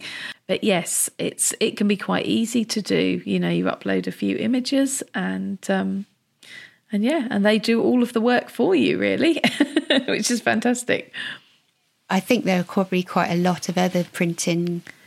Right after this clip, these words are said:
Speaker 2: websites that are very similar to Moo as well. I know
Speaker 1: Yeah.
Speaker 2: I've, I've used printed dot com, and lo-, a local printer as well is another good one.
Speaker 1: It's probably a good idea before you actually, um, send them your work to print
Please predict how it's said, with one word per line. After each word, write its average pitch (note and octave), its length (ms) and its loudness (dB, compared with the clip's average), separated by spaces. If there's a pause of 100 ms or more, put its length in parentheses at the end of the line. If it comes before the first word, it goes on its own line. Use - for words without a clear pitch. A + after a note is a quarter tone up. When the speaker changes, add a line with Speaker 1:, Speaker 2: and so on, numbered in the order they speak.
(140)
Speaker 2:
websites F3 560 0
that - 80 -4
are E3+ 60 -6
very E3+ 240 -2
similar F3 420 -2
to - 180 -8
Moo E3 220 0
as E3 180 -4
well. E3 220 2
I E3+ 60 6
know F3 80 6
Speaker 1:
Yeah. E3+ 360 2 (540)
Speaker 2:
I've, F3 180 2
I've - 60 -8
used F3 340 0
printed F3+ 520 0
dot - 260 -2
com, E3+ 400 0
and E3+ 280 -2 (640)
lo-, F3 360 2
a E3+ 80 4
local F3+ 480 2
printer E3+ 560 -4
as E3 160 -2
well E3 240 -2
is E3 140 -6
another E3 400 -4
good E3 240 -10
one. E3+ 400 -6
Speaker 1:
It's - 100 -10
probably G3+ 300 0
a G3 60 2
good F#3 220 0
idea F#3 440 2
before G3 460 2
you F#3+ 280 2
actually, F3+ 840 0
um, F3 440 0 (160)
send F#3 360 0
them E3 280 0
your F3 180 2
work - 360 0
to F#3+ 100 -2
print - 420 -4